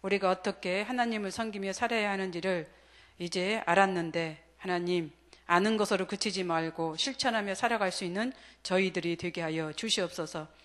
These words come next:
마음의 성전인 우리의 마음을 잘 가꾸고 다스리며 살아갈 수 있게 하시고,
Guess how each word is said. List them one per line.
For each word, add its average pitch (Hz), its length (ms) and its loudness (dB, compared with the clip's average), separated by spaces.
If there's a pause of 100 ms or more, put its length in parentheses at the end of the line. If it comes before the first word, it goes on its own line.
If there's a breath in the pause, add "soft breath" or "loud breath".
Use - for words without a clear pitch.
(280 loud breath)
마음의 196 380 8
성전인 196 680 -2 (240 soft breath)
우리의 190 280 2
마음을 170 360 2
잘 165 420 -2 (200 loud breath)
가꾸고 196 680 -2 (200 loud breath)
다스리며 208 540 -2
살아갈 202 340 0
수 180 140 -6
있게 175 180 -8
하시고, 156 480 -6